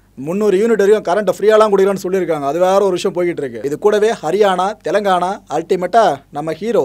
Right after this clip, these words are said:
தமிழகம் அதுவும் உள்ளதா இருக்கு. இது கூட சேர்ந்து இன்னும் ஒரு சில மாநிலங்களும் உள்ள இருக்குங்க.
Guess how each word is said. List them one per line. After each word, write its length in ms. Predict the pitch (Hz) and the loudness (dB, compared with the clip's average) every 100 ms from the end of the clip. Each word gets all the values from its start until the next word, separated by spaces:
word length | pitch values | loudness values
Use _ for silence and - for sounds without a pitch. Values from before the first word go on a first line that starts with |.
| 107 - | -2 -8
தமிழகம் 520 | 143 226 165 110 127 - | -4 -2 -2 -6 -12 -10
அதுவும் 280 | 147 208 | -4 -2
உள்ளதா 240 | 151 165 151 | -2 -4 -4
இருக்கு. 220 | 123 - - _ _ 170 | -6 -14 -20 _ _ -4
இது 160 | 185 | -4
கூட 180 | 196 247 233 | 0 0 0
சேர்ந்து 280 | 214 233 226 | 0 -2 -2
இன்னும் 180 | 247 190 | 0 -2
ஒரு 80 | - | -2
சில 160 | 180 | -4
மாநிலங்களும் 460 | 156 190 175 208 165 | -2 -4 -2 -2 0
உள்ள 100 | 180 | 0
இருக்குங்க. 340 | 139 123 113 | 0 -4 -14